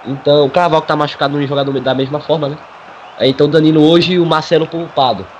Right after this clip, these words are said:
A dupla de zaga é formada por Nacho e Sérgio Ramos. Então, aí um titular, Sérgio Ramos. Né, no meio de campo, Casemiro joga, é um titular que joga, assim como Kovacic. É, Lucas Vazquez, Rames, Asensio e Morata. Então,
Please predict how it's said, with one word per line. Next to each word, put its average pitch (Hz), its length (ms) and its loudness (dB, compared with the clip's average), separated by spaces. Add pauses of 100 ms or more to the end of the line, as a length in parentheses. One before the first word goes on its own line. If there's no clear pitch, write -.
A - 60 -4
dupla 165 180 0
de 170 100 -4
zaga 156 260 0
é - 20 -12
formada 147 420 -2
por 139 340 -4
Nacho 135 480 -4 (380)
e 131 80 -10 (100)
Sérgio 151 300 -2
Ramos. 156 400 -8
Então, 147 300 -4
aí 143 120 -2
um 135 120 -6
titular, 131 360 -2
Sérgio 123 320 -6
Ramos. 151 480 0 (540)
Né, 143 220 4
no 156 80 0
meio 165 160 2
de 151 80 -6
campo, 151 320 0
Casemiro 151 580 2
joga, 147 560 2
é 143 100 2
um 143 120 2
titular 139 420 -2
que 131 160 -14
joga, 151 280 -2
assim 151 180 -10
como 143 160 -14
Kovacic. 147 680 -4 (800)
É, 127 500 2
Lucas 160 380 0
Vazquez, 165 420 -2
Rames, 160 400 0 (140)
Asensio 151 540 -2
e - 20 -6
Morata. 123 420 2
Então, 135 380 0